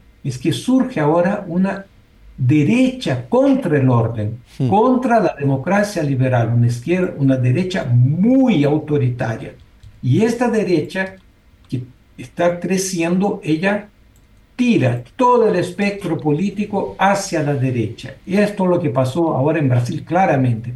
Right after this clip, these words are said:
Speaker 1: Todos se vinieron, se deslocaron a la derecha. Incluso la izquierda del orden se va junto, porque como el orden desloca para la derecha, ellos quedan en la derecha.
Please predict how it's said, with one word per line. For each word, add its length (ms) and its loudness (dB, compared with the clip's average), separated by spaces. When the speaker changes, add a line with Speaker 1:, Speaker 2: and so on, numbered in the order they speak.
Speaker 1:
Todos 440 2
se 100 -2
vinieron, 540 -2
se 180 -2
deslocaron 800 0
a 60 2
la 140 2
derecha. 480 -2
Incluso 760 0
la 200 2
izquierda 680 0
del 220 4
orden 460 0
se 220 -6
va 220 0
junto, 500 0
porque 300 -8
como 260 0
el 120 0
orden 500 2
desloca 640 -2
para 200 0
la 180 2
derecha, 560 -2
ellos 300 0
quedan 380 0
en 100 0
la 80 0
derecha. 460 -4